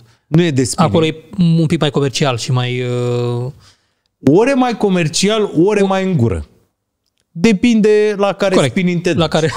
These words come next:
Speaker 2: <laughs> la care roată
Speaker 1: Așa.
Speaker 2: se
Speaker 1: La
Speaker 2: spinning.
Speaker 1: Armada a devenit acum Armada să, să poartă ca niște gatekeeperi. Că vorbim, dacă e,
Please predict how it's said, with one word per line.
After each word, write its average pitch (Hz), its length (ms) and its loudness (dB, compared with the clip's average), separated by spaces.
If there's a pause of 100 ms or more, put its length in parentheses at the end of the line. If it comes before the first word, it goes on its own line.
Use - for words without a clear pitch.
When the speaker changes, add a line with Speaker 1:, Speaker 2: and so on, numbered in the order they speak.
(120)
Speaker 2:
<laughs> - 120 -20
la 151 100 2
care 165 200 2
roată 151 280 0
Speaker 1:
Așa. 143 240 -2 (380)
Speaker 2:
se - 140 -2
Speaker 1:
La 170 100 4
Speaker 2:
spinning. 208 180 0
Speaker 1:
Armada 180 680 0
a 151 280 -4
devenit 160 500 -2
acum 156 340 0
Armada 143 880 -2 (1500)
să, - 260 0 (220)
să - 200 0
poartă 156 300 -2
ca 147 120 -6
niște 139 240 -2
gatekeeperi. 120 760 -4 (680)
Că - 100 2
vorbim, 214 440 2
dacă 220 300 -2
e, 220 140 0